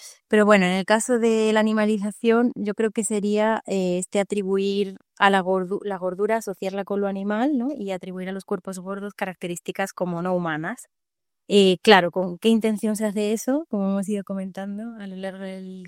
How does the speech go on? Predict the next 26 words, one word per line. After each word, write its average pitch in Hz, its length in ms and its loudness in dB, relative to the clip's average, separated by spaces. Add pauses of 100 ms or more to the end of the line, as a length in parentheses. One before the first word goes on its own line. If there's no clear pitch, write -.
podcast, 202 360 -8 (460)
yo 208 140 10
diría 220 360 8
que, 202 460 0
mm, 170 300 -6 (160)
que 202 120 -6
con 180 140 -4
intención 175 420 -4
de, 175 400 -2
de 180 140 -2
degradar, 170 460 0
¿no? 175 100 0
De 208 100 6
recordar 190 580 0
que 202 220 -2
tu 202 160 -2
lugar 190 480 2
no 190 160 -6
es 185 400 -8 (100)
el 170 320 -6
de 170 80 -4
la 170 100 -2
humanidad, 175 520 4
sino 175 340 2
un 175 120 -4
inferior, 185 600 4